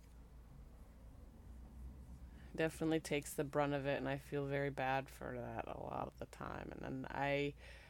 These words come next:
hoping that after I do this evaluation, maybe I can figure out how to not do that so much.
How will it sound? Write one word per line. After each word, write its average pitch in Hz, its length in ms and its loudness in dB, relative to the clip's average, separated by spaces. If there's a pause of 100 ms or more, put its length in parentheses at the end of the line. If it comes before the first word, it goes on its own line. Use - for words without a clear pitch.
(140)
hoping 214 1040 12
that 156 260 12
after 165 520 12
I 160 180 12
do 165 240 8
this 170 240 8
evaluation, 160 840 12
maybe 156 340 10
I 143 80 10
can 160 160 2
figure 156 340 6
out - 180 12
how 160 200 12
to 151 120 8
not 147 480 8
do 160 160 8
that 156 280 10
so 214 200 4
much. - 540 0